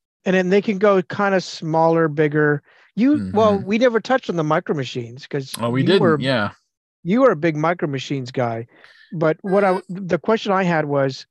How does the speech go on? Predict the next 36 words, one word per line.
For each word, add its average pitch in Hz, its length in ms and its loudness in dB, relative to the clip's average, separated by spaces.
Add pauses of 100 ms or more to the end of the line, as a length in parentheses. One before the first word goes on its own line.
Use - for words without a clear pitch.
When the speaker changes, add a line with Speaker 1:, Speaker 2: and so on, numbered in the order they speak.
(200)
Speaker 1:
do 170 140 -2
you 196 80 2
have, 175 340 2 (120)
did 175 140 -2
you 190 80 2
have 170 120 -2
some 160 180 -4 (140)
off 170 300 4
balls? 127 360 -2
Like, 131 300 -4 (580)
for 190 220 0
instance, 151 360 -4
I 175 240 2
had 160 360 0
this, 135 500 -2 (380)
I 165 40 -10
think 180 200 -4
I 156 80 0
have 147 200 -2
about 131 380 -2 (460)
maybe 143 480 -4
eight 151 440 -2
of 151 140 -6
these 147 380 -2
little 180 680 0 (720)
all 175 220 4
metal, 165 420 2
and 147 80 0
I 143 60 0
mean 147 180 -2
completely 170 760 -2
all 160 200 2
metal. 139 300 0
They're 127 120 -6
shallow 151 600 0
and, 135 160 -6